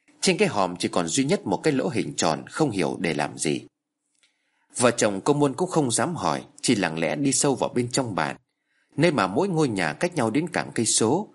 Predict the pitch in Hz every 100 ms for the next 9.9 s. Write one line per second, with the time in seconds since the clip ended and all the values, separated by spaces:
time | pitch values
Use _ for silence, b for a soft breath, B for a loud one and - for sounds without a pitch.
0 | B B B 117 113 107 98 123 147 175
1 | 175 131 175 85 82 - 107 - 107 131
2 | - - - - - _ _ _ _ b
3 | b b b 160 139 104 104 139 160 98
4 | 87 78 73 - 98 139 190 - 87 69
5 | 82 73 64 - _ _ _ b b b
6 | 190 156 98 - 139 92 80 67 - _
7 | _ - 202 143 151 127 101 95 - 117
8 | 175 156 98 73 - 165 107 76 67 -
9 | 156 170 147 135 82 65 151 156 143